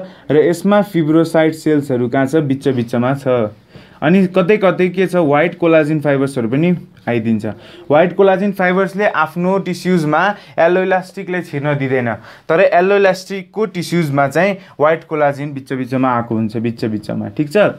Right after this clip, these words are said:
अनि यदि यस्तो फर्ममा प्रेजेन्ट छ भने त्यस्तो खालकोलाई के भनिन्छ? Alloelastic टिस्युज। र यसको, यसलाई भनिन्छ, यो यस्तो खालको टाइपलाई भनिन्छ लिगामेन्ट। इक्जाम्पलको लागि लिगामेन्ट लिँदा हुन्छ। Ligament is the best example है।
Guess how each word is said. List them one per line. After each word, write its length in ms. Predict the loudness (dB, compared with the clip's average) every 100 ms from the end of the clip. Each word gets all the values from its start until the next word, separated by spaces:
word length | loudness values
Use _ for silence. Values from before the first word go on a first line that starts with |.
| -12 -20 -8 -2
अनि 300 | 0 0 0
यदि 420 | 2 4 2 0 0
यस्तो 280 | 0 -2
फर्ममा 300 | 2 2 2
प्रेजेन्ट 360 | 0 -2 -2 -2
छ 60 | -4
भने 300 | -2 -2 -2 -6 -4
त्यस्तो 300 | -4 0 0
खालकोलाई 420 | 2 0 2 0
के 140 | 0 -2
भनिन्छ? 260 | -4 -2
Alloelastic 760 | 0 2 4 4 2 0 -2 -10 -10
टिस्युज। 380 | -6 -2 -2 -4 -10 -2
र 340 | 2 2 2 0
यसको, 680 | -2 -4 -4 2 4 4 2
यसलाई 320 | 4 4 4
भनिन्छ, 340 | 4 2 4
यो 300 | 4 6 6 6 2 -2 -10 -8
यस्तो 220 | -4 -4
खालको 280 | 0 0 2
टाइपलाई 340 | 2 2 2
भनिन्छ 200 | 0 0
लिगामेन्ट। 500 | 0 2 2 2 2
इक्जाम्पलको 440 | 2 2 0 0 0
लागि 100 | 2
लिगामेन्ट 400 | 2 2 0 0
लिँदा 160 | 0
हुन्छ। 180 | -2 0 0 0 -8 0
Ligament 480 | 4 4 2 0 0
is 80 |
the 140 | -2 0 0
best 260 | 0 -2
example 420 | 0 2 2 2
है। 220 | 2 2